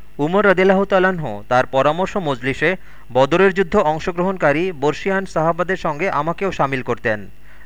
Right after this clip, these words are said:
তাই তাদের কেউ কেউ বললেন, "আপনি এ তরুণকে কেন আমাদের সঙ্গে মজলিসে শামিল করেন? তার মতো সন্তান তো আমাদেরও আছে।" তখন উমর রাদিয়াল্লাহু তাআলা আনহু বললেন, "ইবনু আব্বাস রাদিয়াল্লাহু তাআলা আনহু ওইসব মানুষের একজন,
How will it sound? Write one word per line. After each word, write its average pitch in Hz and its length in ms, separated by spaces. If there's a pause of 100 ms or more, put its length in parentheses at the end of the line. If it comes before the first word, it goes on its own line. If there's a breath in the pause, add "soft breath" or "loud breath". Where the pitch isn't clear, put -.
তাই 120 180
তাদের 135 380
কেউ 170 200
কেউ 190 180
বললেন, 160 440 (240 soft breath)
"আপনি 151 260
এ 196 140
তরুণকে 196 560
কেন 196 220
আমাদের 151 360
সঙ্গে 135 260
মজলিসে 127 420
শামিল 143 280
করেন? 160 340 (440 soft breath)
তার 147 180
মতো 185 220
সন্তান 180 380
তো 196 100
আমাদেরও 170 380
আছে।" 113 360 (500)
তখন 165 260
উমর 170 220
রাদিয়াল্লাহু 185 320
তাআলা 147 220
আনহু 151 180
বললেন, 147 360 (340 soft breath)
"ইবনু 160 260
আব্বাস 202 340
রাদিয়াল্লাহু 190 360
তাআলা 185 220
আনহু 190 260
ওইসব 170 340
মানুষের 170 580
একজন, 139 440